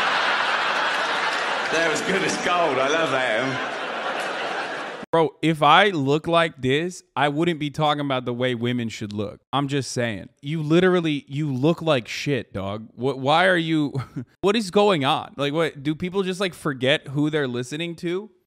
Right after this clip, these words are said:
Speaker 2: Like, at a certain point, you just gotta be like, "Okay, well, I don't look great." A-, and that's the funniest part about fucking terfs, okay?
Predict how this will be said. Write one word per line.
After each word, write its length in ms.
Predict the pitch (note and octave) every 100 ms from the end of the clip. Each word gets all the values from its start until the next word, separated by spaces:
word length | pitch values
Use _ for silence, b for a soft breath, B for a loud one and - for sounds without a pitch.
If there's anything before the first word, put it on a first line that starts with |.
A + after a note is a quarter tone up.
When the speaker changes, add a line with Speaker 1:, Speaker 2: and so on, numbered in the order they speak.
| -
Speaker 2:
Like, 140 | D#3
at 80 | G#3+
a 80 | A3
certain 420 | - B3 C#4 B3
point, 300 | G3+ C4 A#3+
you 100 | G#3+
just 160 | G#3 G#3+
gotta 160 | A3
be 80 | G#3+
like, 200 | G3+ F3+
"Okay, 300 | F3 E3+ C#3
well, 160 | B2+ B2+
I 140 | C3+
don't 180 | F3 D#3
look 180 | B2 A2+
great." 280 | B2 A2+ A2 -
A-, 160 | F3+
and 120 | G#3
that's 220 | A3+ B3+ -
the 80 |
funniest 440 | C4 G#3+ A3+ A3 -
part 180 | E3 F3
about 240 | F3+ -
fucking 260 | F3 E3 D#3
terfs, 560 | D3+ D3 A2 - - -
okay? 420 | A#2 C3+ B2+ C#3